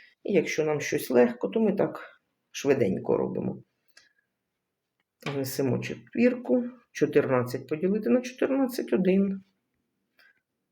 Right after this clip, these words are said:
Поділили. П'ять тисяч чотириста п'ятдесят сім поділити на сімнадцять. П'ять не ділиться на сімнадцять, одразу ділимо п'ятдесят чотири. А ми знаємо, що сімнадцять помножити на три — це п'ятдесят один.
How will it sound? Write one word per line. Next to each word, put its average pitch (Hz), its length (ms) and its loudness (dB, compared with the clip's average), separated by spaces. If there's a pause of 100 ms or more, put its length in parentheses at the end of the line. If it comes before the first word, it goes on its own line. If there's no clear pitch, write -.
(640)
Поділили. - 680 -8 (2000)
П'ять 254 260 4
тисяч 196 320 0
чотириста 151 480 2
п'ятдесят 127 520 0
сім - 240 -2
поділити 180 400 4
на 170 100 4
сімнадцять. - 720 -6
П'ять 139 320 2
не 170 80 4
ділиться 269 440 4
на 269 100 4
сімнадцять, 254 580 0
одразу 190 340 4
ділимо 175 420 2
п'ятдесят 147 480 2
чотири. - 480 -6 (460)
А - 100 -4
ми 160 120 4
знаємо, 143 500 2
що 131 180 -10
сімнадцять 135 640 -4
помножити 143 520 -2
на 208 120 4
три — 240 200 4
це 180 120 2
п'ятдесят 185 520 4
один. 107 260 -4